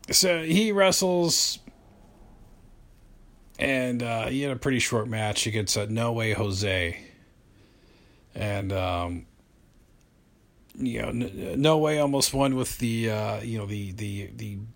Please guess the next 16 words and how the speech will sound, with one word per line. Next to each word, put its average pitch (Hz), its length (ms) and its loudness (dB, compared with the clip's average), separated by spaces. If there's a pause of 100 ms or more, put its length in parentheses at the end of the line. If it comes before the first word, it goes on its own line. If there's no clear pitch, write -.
(140)
most 120 580 -2
deadliest 131 460 0
move 120 360 0
in 123 60 0
the 127 80 -2
W 113 240 -2
W 110 240 -4
E, 110 40 -2
which 110 220 -4
is 98 120 -4
the 107 100 -2
roll-up, 143 640 0 (840)
'cause 101 220 -2
Lana 113 260 -2
distracted 104 580 -6
Bobby, 143 540 2